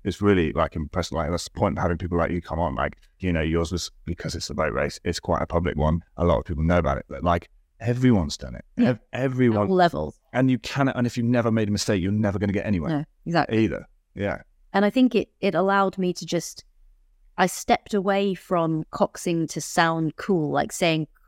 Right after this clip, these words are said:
Speaker 2: calls that sounded cool, to just being myself and just letting my own bits come through. And I think you, like, I'm jumping again, but the Europeans twenty sixteen, which is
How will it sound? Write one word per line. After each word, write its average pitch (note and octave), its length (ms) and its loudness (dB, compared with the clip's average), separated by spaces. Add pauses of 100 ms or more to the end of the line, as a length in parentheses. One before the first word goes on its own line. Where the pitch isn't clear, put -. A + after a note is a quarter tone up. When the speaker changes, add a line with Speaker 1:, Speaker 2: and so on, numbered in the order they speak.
(280)
Speaker 2:
calls E3 320 -2
that - 100 -16
sounded D#3+ 440 0
cool, F#3+ 300 0
to - 120 -2
just - 380 -4 (580)
being E3+ 280 2
myself F3 520 2
and D#3 180 -4
just D3+ 180 -4
letting D#3 320 0
my D3+ 220 2
own D3+ 360 -2 (1040)
bits - 280 -2
come D#3+ 200 2
through. E3+ 240 2
And D3 100 2
I D3+ 60 2
think D#3+ 220 -2
you, D#3 80 -2
like, D3 260 0 (1080)
I'm D3+ 140 0
jumping D3 340 2
again, C3+ 300 0
but C#3+ 200 -4 (220)
the F3 160 0
Europeans E3+ 560 2
twenty D3+ 180 0
sixteen, C#3+ 440 -2
which C#3+ 140 -8
is D#3 200 -6